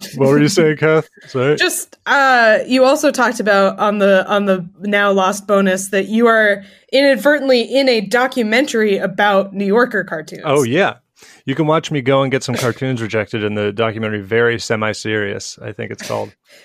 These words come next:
Speaker 2: Which you, you
Speaker 1: Yeah.
Speaker 2: did not know you were in until you were invited to the premiere.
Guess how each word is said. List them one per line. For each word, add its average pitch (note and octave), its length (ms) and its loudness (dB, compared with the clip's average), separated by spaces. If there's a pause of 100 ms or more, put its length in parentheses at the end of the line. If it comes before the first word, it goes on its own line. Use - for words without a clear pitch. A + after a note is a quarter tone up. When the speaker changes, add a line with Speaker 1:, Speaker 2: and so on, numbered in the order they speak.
Speaker 2:
Which C#4+ 180 0
you, D4+ 120 2
you C4 180 0
Speaker 1:
Yeah. C4 80 0
Speaker 2:
did A3+ 180 0
not D#4 240 2
know C4+ 220 4
you C4 160 4
were A#3 140 2
in B3 260 2
until G#3+ 200 2
you G#3+ 120 4
were G3 80 4
invited G3 420 0
to G3+ 60 -8
the F#3+ 100 -6
premiere. F#3+ 640 -8